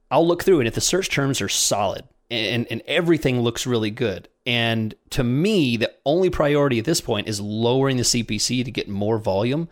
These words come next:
without raising the budget, I go to maximize clicks. And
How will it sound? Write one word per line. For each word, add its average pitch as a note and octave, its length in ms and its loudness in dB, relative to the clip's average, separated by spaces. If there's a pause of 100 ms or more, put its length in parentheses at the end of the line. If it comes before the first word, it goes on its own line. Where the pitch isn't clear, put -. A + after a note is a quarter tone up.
(220)
without G#2+ 240 0
raising A2+ 280 2
the G2 60 -4
budget, A#2 400 -2 (600)
I C#3 60 0
go E3 180 0
to A#2+ 160 -4
maximize A2 480 -2
clicks. - 440 -4 (640)
And A#2+ 340 2